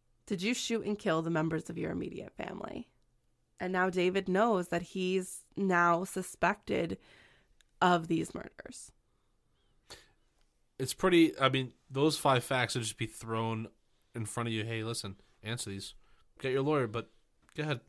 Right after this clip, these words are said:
Speaker 1: But this
Speaker 2: Let
Speaker 1: is
Speaker 2: us
Speaker 1: what
Speaker 2: know.
Speaker 1: we have for
Speaker 2: This
Speaker 1: you."
Speaker 2: is, <laughs> this is what we wanna know.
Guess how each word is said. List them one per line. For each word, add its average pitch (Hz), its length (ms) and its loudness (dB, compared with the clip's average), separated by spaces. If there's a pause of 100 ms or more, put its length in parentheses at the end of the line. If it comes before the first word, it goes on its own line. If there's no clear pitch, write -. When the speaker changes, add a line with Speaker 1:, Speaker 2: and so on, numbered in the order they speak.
Speaker 1:
But 190 160 2
this 202 140 8
Speaker 2:
Let 123 100 4
Speaker 1:
is - 40 4
Speaker 2:
us 190 60 2
Speaker 1:
what 185 100 10
Speaker 2:
know. 127 60 6
Speaker 1:
we 190 120 8
have 170 240 8
for 160 100 0
Speaker 2:
This 156 100 6
Speaker 1:
you." 139 240 4
Speaker 2:
is, 123 120 -4
<laughs> 131 40 -14
this 139 180 0
is 143 120 0
what 143 120 0
we 139 100 0
wanna 123 260 0
know. 110 280 0